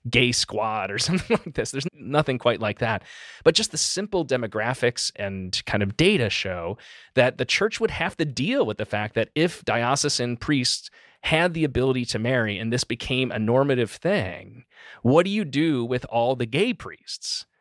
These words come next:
who might also want to be in a relationship or may not? And then there would be perhaps this fear of an assumption that if you're not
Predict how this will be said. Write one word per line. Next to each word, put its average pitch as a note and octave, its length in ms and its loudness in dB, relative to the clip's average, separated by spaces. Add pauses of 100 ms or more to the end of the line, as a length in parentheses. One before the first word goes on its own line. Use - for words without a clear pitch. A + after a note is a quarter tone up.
(140)
who D3 100 6
might C3+ 180 4
also B2+ 300 0
want A#2 140 0
to A2+ 60 -2
be G#2 120 -6
in G2+ 60 -6
a G2 40 -4
relationship F#2 600 -2
or D3 240 6 (240)
may C#3 160 0
not? C#3 460 -2
And B2 180 -2
then B2 260 0
there B2 120 2
would A#2+ 200 -2
be A#2+ 160 -2
perhaps B2+ 400 2
this A2+ 140 -2
fear C3+ 280 2
of B2 60 2
an A#2 60 -4
assumption B2 400 0
that A2+ 100 0
if B2+ 100 -2
you're B2 140 4
not D3+ 380 0